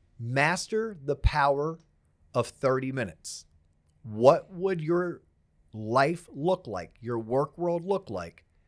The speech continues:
if you had thirty extra minutes per day of more productivity? And keep in mind, that's thirty minutes a day, five days a week, forty-eight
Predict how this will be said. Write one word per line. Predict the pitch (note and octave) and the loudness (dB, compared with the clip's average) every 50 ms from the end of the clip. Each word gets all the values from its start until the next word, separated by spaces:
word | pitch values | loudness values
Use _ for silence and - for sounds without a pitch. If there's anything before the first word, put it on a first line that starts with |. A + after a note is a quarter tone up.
| _ _ _ _ _ _ _ | _ _ _ _ _ _ _
if | C3+ C3+ B2 - - | -2 -2 -2 -2 -10
you | C3 B2+ C#3 D#3+ E3 D#3+ | -8 -6 -4 -4 -4 -4
had | C#3 C3 B2+ A#2 G#2 F#2 | -4 -4 -4 -4 -6 -8
thirty | - - - - - D#3+ D#3 E3+ F3+ F#3+ F#3 G3 G3 F#3 - _ | -12 -20 -20 -6 -2 0 0 0 0 -2 -4 -8 -10 -14 -14 _
extra | - C#3+ D#3 - - - E3+ E3 | -4 -4 -4 -4 -8 -6 -6 -4
minutes | D#3 D3 C#3+ C#3 D3 C#3 - | -4 -4 -4 -6 -6 -8 -14
per | - _ - C#3+ D3 D#3+ | -6 _ 0 0 0 0
day | D3 D3+ E3 A#2 F#2 E2+ F2 _ _ _ _ _ _ _ _ _ _ _ _ - _ | 2 2 2 2 2 -2 -8 _ _ _ _ _ _ _ _ _ _ _ _ -18 _
of | - C3 A2+ A#2+ | 0 0 0 2
more | B2+ B2+ C#3 C#3 C#3+ C3+ - _ _ _ _ _ | 2 4 4 4 4 0 -4 _ _ _ _ _
productivity? | - D3 C3 - - - - A#2 - - - _ _ _ _ _ _ _ _ _ _ - | 4 4 4 4 2 -2 -8 -10 -10 -10 -16 _ _ _ _ _ _ _ _ _ _ -6
And | D3+ C3+ | -6 -6
keep | - - G#3 F#3+ - | -2 -2 -2 2 2
in | F#3+ F3+ | 2 2
mind, | F#3+ A3 G3 D3 G#2+ F#2 E2+ - - _ _ _ _ _ _ | 4 4 2 2 0 -2 -6 -10 -16 _ _ _ _ _ _
that's | - B2 A#2+ - - | 0 0 0 0 -6
thirty | - - B2+ C#3 D#3+ F#3 | 2 6 6 6 6 4
minutes | F#3 G3+ G#3 G#3+ F3+ - | 0 -2 -4 -4 -2 -2
a | G#3+ | 2
day, | E3+ D#3+ C3+ B2 B2 B2 B2+ _ _ _ | 4 4 4 4 2 -2 -6 _ _ _
five | - - - B2+ C#3+ D#3+ D#3+ D3 | -10 -2 2 4 4 4 2 2
days | F3+ F3+ F#3 E3 | 0 0 0 0
a | F3 E3 | -2 -2
week, | D3 C#3 C3 C3 C3 - - _ _ _ _ _ _ _ | -2 -2 -2 -2 -6 -10 -18 _ _ _ _ _ _ _
forty-eight | - - - - - - - E3+ G3 G#3+ G#3 G3 D3+ C3 D3+ E3 - _ _ _ _ _ _ _ E3 D#3+ D#3 E3 D#3+ - | -20 -20 -18 -16 -16 -2 4 8 10 10 10 8 6 2 -2 -6 -12 _ _ _ _ _ _ _ 0 2 2 2 0 -6